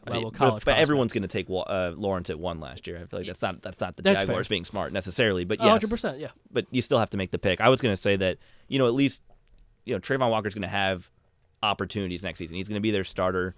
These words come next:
Speaker 1: He can get those double-digit sack numbers if he really wants to because, you know, no, <laughs> you know, the job is his, right? You're the number one overall pick. You're gonna have a chance. So, you know, we'll see what happens.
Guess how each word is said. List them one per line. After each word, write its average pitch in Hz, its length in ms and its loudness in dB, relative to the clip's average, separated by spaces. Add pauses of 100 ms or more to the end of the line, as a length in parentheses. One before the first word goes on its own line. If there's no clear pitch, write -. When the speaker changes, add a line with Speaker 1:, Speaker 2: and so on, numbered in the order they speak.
(200)
Speaker 1:
He - 80 -10
can 98 140 -6
get 104 180 -2
those 101 160 -2
double-digit 98 720 -2
sack 101 340 -2
numbers 95 300 -2
if 92 80 -8
he 95 80 -6
really 92 240 -2
wants 95 320 -4
to 90 140 -6
because, 87 420 -6 (340)
you 95 120 -8
know, 82 160 -8 (100)
no, 101 300 -2
<laughs> - 40 -8
you 131 120 2
know, 95 180 -2 (380)
the 117 80 -2
job 127 280 4
is 98 100 -4
his, 104 260 -2
right? 98 180 -2
You're 107 160 -4
the 104 60 -2
number 101 180 -2
one 98 140 0
overall 92 280 -4
pick. 101 300 -6
You're 101 140 -6
gonna 104 60 -4
have 95 100 -2
a - 20 -10
chance. 95 460 -6 (560)
So, 98 320 0
you 113 120 -4
know, 82 100 -4
we'll 92 200 -2
see - 140 -4
what 107 120 0
happens. 90 500 -8